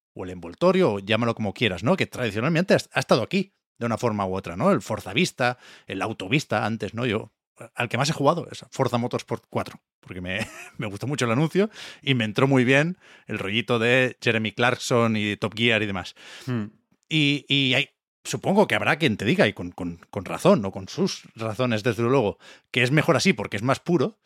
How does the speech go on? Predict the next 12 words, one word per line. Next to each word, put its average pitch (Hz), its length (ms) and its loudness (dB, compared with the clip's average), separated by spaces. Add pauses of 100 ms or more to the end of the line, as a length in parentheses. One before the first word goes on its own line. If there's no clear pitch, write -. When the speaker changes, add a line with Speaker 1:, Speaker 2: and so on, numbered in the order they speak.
(760)
Speaker 1:
pero 127 220 2
yo, 156 220 2 (840)
yo 143 320 -6
sí - 360 -6
creo 196 400 2
que, 127 320 -2
que 123 240 0
es - 380 -4 (720)
moderadamente 147 640 2
comprensible 147 720 2 (1700)
y, 131 180 -8
y, 139 240 -4